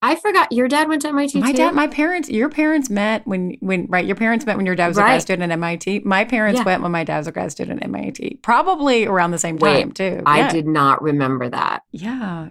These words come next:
Speaker 2: yeah.
Speaker 1: That is so crazy.
Speaker 2: I
Speaker 1: I
Speaker 2: know.
Speaker 1: totally forgot that. Oh, that's so funny. Yeah.
Speaker 2: Yeah, yeah. But I do feel like there is some bridge with your characters. And, you know, I know when you, like, when you played Deborah Newell,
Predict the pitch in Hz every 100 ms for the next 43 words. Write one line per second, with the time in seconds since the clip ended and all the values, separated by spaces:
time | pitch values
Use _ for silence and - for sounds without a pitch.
0 | - 196 202 180 147 151 - 185 180 -
1 | - 185 - 220 285 262 233 180 190 202
2 | 180 160 196 208 208 214 202 214 - 170
3 | 139 - _ _ _ _ _ 196 226 220
4 | 214 - 208 _ 208 226 160 135 151 131
5 | 127 - 226 254 165 - 214 160 247 262
6 | 247 277 277 247 196 208 196 - 196 160
7 | 180 190 190 175 - - 170 170 190 180
8 | 160 175 170 - - - - - 180 170
9 | 175 185 175 170 180 180 185 190 190 185
10 | 185 180 170 165 165 156 175 175 175 175
11 | - 180 175 151 170 156 170 160 156 151
12 | 156 170